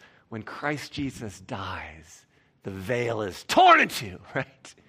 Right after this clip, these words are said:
And so now we don't have anything. I mean, you just put your, you trust in Jesus and what he's done for you on the cross, and now no veil is necessary. And we somehow, and we'll get into this as we keep going through the passage,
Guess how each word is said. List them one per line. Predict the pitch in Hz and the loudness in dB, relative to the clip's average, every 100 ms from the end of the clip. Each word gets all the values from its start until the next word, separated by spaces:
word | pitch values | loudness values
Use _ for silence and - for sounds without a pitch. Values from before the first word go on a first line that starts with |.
| _ - - _ _ _ _ _ _ _ - | _ -20 -20 _ _ _ _ _ _ _ -20
And | 127 | -14
so | 131 123 | -10 -8
now | 120 117 | -6 -4
we | 120 | -4
don't | 113 | -4
have | 110 127 127 | -4 -4 -2
anything. | 175 247 208 139 101 87 85 87 | 0 0 -2 -6 -14 -14 -16 -20
I | - _ _ _ _ _ _ _ _ 180 | -20 _ _ _ _ _ _ _ _ -6
mean, | 175 | -4
you | |
just | 160 - | -4 -4
put | 214 | -4
your, | 160 143 | -4 -6
you | 151 | -8
trust | - 233 226 - 202 | -4 0 0 0 -4
in | 175 | -4
Jesus | 180 202 170 147 | -2 -2 -4 -6
and | 160 | -2
what | 160 | 0
he's | 147 | 0
done | 143 175 | 0 0
for | 175 | 0
you | 170 | 0
on | 147 | 0
the | |
cross, | 143 156 143 123 | -2 -2 -2 -2
and | 147 156 | -6 -4
now | 175 175 165 147 117 - - - - - - _ _ _ - - _ - | -2 0 2 2 -2 -6 -14 -20 -20 -20 -20 _ _ _ -20 -20 _ 2
no | 214 339 339 | 8 8 8
veil | 233 226 165 | 8 8 8
is | 120 90 | 4 -6
necessary. | 85 - 95 - - - _ _ _ _ _ _ _ _ _ _ _ - - | -12 -14 -20 -20 -20 -20 _ _ _ _ _ _ _ _ _ _ _ -20 -12
And | 139 | -6
we | 165 170 | -2 -2
somehow, | - 208 233 226 147 117 147 196 160 | -2 0 2 2 -2 0 0 0 0
and | 170 | 0
we'll | 170 | 0
get | 151 185 | 2 2
into | 208 175 | 2 2
this | 156 156 | 0 -2
as | 135 | -2
we | 156 | -2
keep | 175 165 | -2 0
going | 175 160 | 0 0
through | 156 | 0
the | 147 | -4
passage, | 156 170 170 156 127 123 | 2 4 2 0 -4 -4